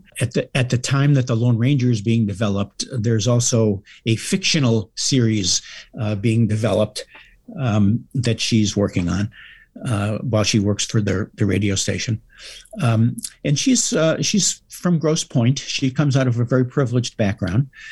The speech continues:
but she winds up determined to be,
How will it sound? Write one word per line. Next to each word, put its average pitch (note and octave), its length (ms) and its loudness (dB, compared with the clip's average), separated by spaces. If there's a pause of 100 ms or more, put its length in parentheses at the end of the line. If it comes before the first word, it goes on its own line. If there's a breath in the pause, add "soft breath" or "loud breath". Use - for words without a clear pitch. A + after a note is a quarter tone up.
(300 loud breath)
but C#3+ 340 0
she D3 360 0 (180)
winds G3 340 2
up G3+ 200 -2
determined B2+ 840 0 (360 soft breath)
to A#2 280 0
be, A#2 640 0